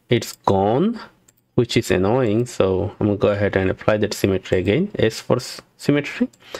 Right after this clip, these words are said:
And now this is thrown off guard. So I'm gonna go ahead and make these two horizontal. These two horizontal. And these two will be vertical, V for vertical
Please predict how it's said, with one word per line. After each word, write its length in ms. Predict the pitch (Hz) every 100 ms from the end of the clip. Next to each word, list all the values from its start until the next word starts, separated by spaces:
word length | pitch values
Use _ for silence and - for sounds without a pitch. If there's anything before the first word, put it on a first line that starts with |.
| - - - -
And 220 | 117 110 107
now 480 | 104 104 101 123 - _ _ -
this 260 | 123 -
is 200 | 98 95
thrown 420 | - - 101 95 92
off 260 | 90 -
guard. 280 | - 92 92
So 180 | - 101
I'm 80 | 107
gonna 120 | 104
go 160 | 107
ahead 220 | 104 107 101
and 120 | 98
make 240 | 98 95
these 200 | 101 98
two 140 | - 90
horizontal. 600 | - 98 110 117 170 214 - _ _ - - - - _ _ _ _ _ _ _ _ -
These 360 | 127 156 160
two 240 | - 104 95
horizontal. 680 | 95 92 92 92 123 214 - - _ _ _ _ _ _ _ _ _ _ _ _ _ _ _ - _ - -
And 420 | 104 101 98 101
these 240 | 104 101 -
two 200 | - 104
will 240 | 98 98
be 60 | 101
vertical, 440 | 101 110 - 147
V 560 | 123 - 123 147 247 - _
for 100 | 110
vertical 540 | 104 101 95 - 156